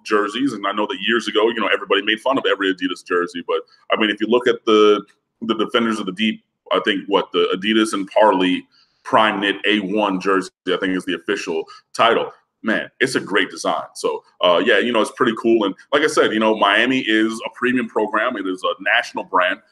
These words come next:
And Adidas is really partnered with, uh, Miami and put Miami at the forefront of the technology and, and design element for the company and their partnerships.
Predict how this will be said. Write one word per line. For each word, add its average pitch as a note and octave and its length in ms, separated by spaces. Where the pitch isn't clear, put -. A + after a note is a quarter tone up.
And F#2+ 300
Adidas A2+ 520
is G2+ 220
really G2+ 220
partnered A2 380
with, A#2+ 280
uh, F#2 440
Miami F#2 520
and F#2 100
put C3+ 160
Miami G#2 280
at G2 60
the - 80
forefront G#2 420
of E2 60
the B2 60
technology G2+ 600
and, F#2+ 100
and G2+ 140
design G#2+ 480
element G2 420
for G#2+ 260
the F#2+ 120
company A2 420
and F#2 160
their F#2 80
partnerships. G2 640